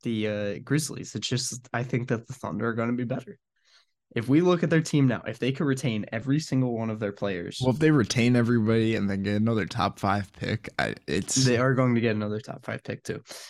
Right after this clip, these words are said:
Speaker 1: Actually, I don't think so. I think they're, they're going to compete this year for the play-in.
Speaker 2: I hope they do. That would spice
Speaker 1: I mean,
Speaker 2: things
Speaker 1: they're
Speaker 2: up
Speaker 1: probably
Speaker 2: for
Speaker 1: gonna
Speaker 2: them.
Speaker 1: get pulled back, but what are they now, seven and seven, six and seven?
Speaker 2: Probably five hundred-ish. I think so.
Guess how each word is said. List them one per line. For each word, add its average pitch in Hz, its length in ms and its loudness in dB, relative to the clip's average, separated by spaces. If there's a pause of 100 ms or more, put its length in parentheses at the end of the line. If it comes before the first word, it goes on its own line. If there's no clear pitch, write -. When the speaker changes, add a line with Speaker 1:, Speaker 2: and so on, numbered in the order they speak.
(340)
Speaker 1:
Actually, 110 360 -4
I 131 60 0
don't 185 220 2
think 151 160 -2
so. - 100 -10 (760)
I 269 100 -4
think 165 200 2
they're, 123 280 2
they're 123 160 0
going 117 240 2
to 135 100 -8
compete 120 380 -2
this 139 180 0
year 160 320 0
for 117 540 -2 (100)
the - 80 -20
play-in. 101 380 -6 (760)
Speaker 2:
I 190 120 4
hope 202 420 2
they 156 200 6
do. 98 420 4 (180)
That 110 80 0
would 156 140 4
spice 135 300 4
Speaker 1:
I - 20 8
mean, 135 100 8
Speaker 2:
things - 100 -4
Speaker 1:
they're 143 100 6
Speaker 2:
up - 100 -2
Speaker 1:
probably 160 320 4
Speaker 2:
for - 20 2
Speaker 1:
gonna 160 120 4
Speaker 2:
them. 151 80 6
Speaker 1:
get 143 160 2
pulled 123 240 0
back, 107 340 -8 (220)
but - 220 -8
what 143 140 4
are 156 40 4
they 147 140 4
now, 117 160 2
seven 120 320 -2
and 120 120 0
seven, 151 400 -2
six 135 260 -6
and 139 100 -2
seven? 156 280 0
Speaker 2:
Probably 135 360 4
five 87 280 0
hundred-ish. 92 760 -2
I 98 100 -2
think 110 240 0
so. - 340 -4